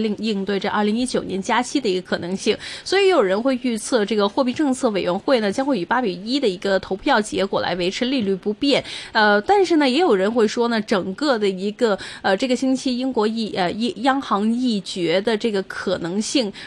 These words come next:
出現加息票，應不應該做這個鷹派押注啊，也有一個疑慮。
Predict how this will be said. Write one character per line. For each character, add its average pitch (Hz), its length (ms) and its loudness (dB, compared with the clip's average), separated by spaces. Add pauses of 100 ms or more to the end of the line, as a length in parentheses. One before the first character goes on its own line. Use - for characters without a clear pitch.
出 - 160 2
現 294 200 2
加 262 260 -2
息 277 240 -2
票， - 360 2
應 349 240 2
不 349 60 6
應 226 320 0
該 233 280 4
做 220 300 0
這 190 140 -2
個 185 120 -2
鷹 320 600 0
派 247 280 0
押 220 360 0
注 233 260 0
啊， 135 120 -4
也 180 120 0
有 233 120 4
一 175 160 -4
個 202 140 2
疑 196 280 -4
慮。 226 240 0